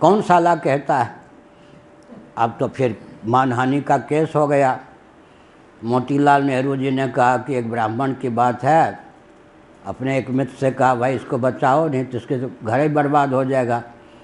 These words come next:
नौकरी चली जाएगी।" और रात में दो बजे वकील सोच रहे थे, "कल वकालत करना है।"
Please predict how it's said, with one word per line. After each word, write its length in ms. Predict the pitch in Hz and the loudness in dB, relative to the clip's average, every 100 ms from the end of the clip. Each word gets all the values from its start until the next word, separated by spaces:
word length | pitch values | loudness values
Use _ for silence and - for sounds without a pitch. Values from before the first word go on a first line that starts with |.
| - - - - | -20 -20 -20 -10
नौकरी 360 | 113 113 113 139 | -4 -4 0 -2
चली 320 | 143 131 135 | 0 2 2
जाएगी।" 400 | 120 120 107 107 - - - - - - | 4 4 2 -4 -10 -20 -20 -20 -20 -8
और 80 | 104 | 2
रात 280 | 123 131 - | 2 2 0
में 160 | 135 123 | -2 2
दो 180 | 139 | 2
बजे 240 | 135 131 139 | 4 4 2
वकील 400 | 131 127 139 127 | 2 -2 -4 -4
सोच 280 | - 131 127 | -2 -2 2
रहे 180 | 127 | 0
थे, 200 | 127 135 | 2 0
"कल 360 | 135 131 123 110 - - - - - - - - - - - - - 113 | 0 0 0 -2 -10 -20 -20 -20 -20 -20 -20 -20 -20 -20 -20 -20 -14 -10
वकालत 520 | 127 135 135 139 143 | -2 2 4 2 0
करना 360 | 131 127 131 127 | 0 0 0 0
है।" 200 | 117 | -2